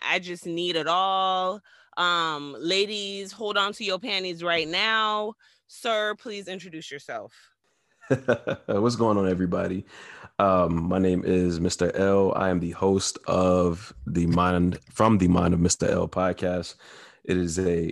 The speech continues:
Speaker 2: kinks, sex, life-based um, podcast where we talk about different kinks, different fetishes,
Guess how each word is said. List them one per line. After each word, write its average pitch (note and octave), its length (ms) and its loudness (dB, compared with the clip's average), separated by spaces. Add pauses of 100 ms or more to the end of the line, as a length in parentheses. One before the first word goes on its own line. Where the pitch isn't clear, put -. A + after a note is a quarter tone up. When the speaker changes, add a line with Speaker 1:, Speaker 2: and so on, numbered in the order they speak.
(140)
Speaker 2:
kinks, - 560 0 (180)
sex, - 600 0
life-based E2+ 1120 -4 (180)
um, - 400 -6
podcast F#2 600 -2
where F2 280 -2
we - 280 -12 (520)
talk A2+ 180 4
about F#2+ 180 4
different F2+ 260 -2
kinks, - 480 -2
different F2 260 -6
fetishes, E2+ 680 -6